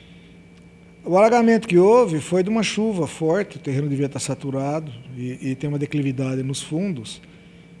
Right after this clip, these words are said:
e derrubou uma mureta lá e a água entrou pro pronto-socorro, mas foi do terreno dos fundos, não tem nada a ver com o rio, com,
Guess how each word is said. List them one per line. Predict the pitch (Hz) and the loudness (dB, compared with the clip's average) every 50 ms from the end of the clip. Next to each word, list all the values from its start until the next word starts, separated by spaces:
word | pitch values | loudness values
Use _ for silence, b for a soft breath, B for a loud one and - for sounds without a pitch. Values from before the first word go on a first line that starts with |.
| - - | -20 -12
e | - - 160 170 180 208 220 214 202 180 | -4 0 2 4 4 4 4 4 4 4
derrubou | 151 175 175 156 214 185 160 185 | 4 4 2 2 2 2 2 2
uma | 190 190 180 | 2 2 0
mureta | 175 175 170 147 143 147 151 147 - 147 135 | 0 2 2 2 2 2 0 0 -2 -4 -4
lá | 139 147 | -2 0
e | 156 | 0
a | 160 175 | 0 0
água | 185 208 226 | 0 0 -2
entrou | 190 190 214 208 | -2 -2 -4 -4
pro | 208 226 | -4 -6
pronto-socorro, | 226 220 - 262 - 226 220 180 | -6 -4 -4 -6 -4 -2 -2 0
mas | 151 147 123 - | 0 -2 -2 -2
foi | 160 151 | -2 -4
do | 147 | -2
terreno | 147 - 175 165 180 202 226 | -2 0 0 0 0 0 -2
dos | 220 254 - - | -4 -6 -8 -8
fundos, | - - 208 208 202 180 139 120 113 117 | -6 -2 0 0 0 0 0 -2 -6 -8
não | 123 123 | -8 -6
tem | - 170 | -6 -4
nada | 160 156 160 226 311 285 320 - | -4 -2 -2 -4 -4 -2 -4 -4
a | |
ver | 147 120 135 143 143 143 | -2 -2 -2 -2 -2 -2
com | 143 - 135 | -4 -8 -10
o | 123 117 110 107 107 107 104 101 107 110 - - - 104 | -10 -10 -10 -12 -14 -16 -16 -18 -18 -20 -20 -20 -20 -14
rio, | 101 107 123 135 147 160 165 165 160 147 135 123 120 - | -10 -4 0 2 4 4 6 4 4 2 0 -2 -6 -10
com, | - 120 120 113 110 110 | -12 -14 -12 -12 -12 -12